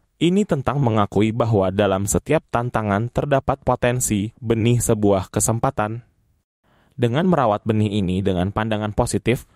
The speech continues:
kesabaran, dan ketekunan, kita dapat mengubah rintangan menjadi batu loncatan, membawa kita menuju pertumbuhan, kebijaksanaan, dan pemenuhan. Pelajaran nomor tujuh, praktik berterima kasih.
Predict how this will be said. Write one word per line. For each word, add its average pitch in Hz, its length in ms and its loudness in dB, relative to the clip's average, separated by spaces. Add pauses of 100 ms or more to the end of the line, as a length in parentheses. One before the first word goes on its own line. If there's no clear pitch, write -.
(140)
kesabaran, 117 720 -2
dan 113 240 -2
ketekunan, 101 640 -2 (500)
kita 147 240 -2
dapat 135 320 0
mengubah 113 400 0
rintangan 101 400 0
menjadi 104 320 2
batu 95 240 0
loncatan, 101 640 -2 (240)
membawa 143 400 2
kita - 320 -2
menuju 104 320 2
pertumbuhan, 107 720 0 (240)
kebijaksanaan, 127 960 -2 (160)
dan 101 160 0
pemenuhan. 117 640 -2 (1400)
Pelajaran 170 560 0
nomor 139 320 -4
tujuh, 110 480 2 (320)
praktik - 400 -4
berterima 117 560 -2
kasih. 110 480 -4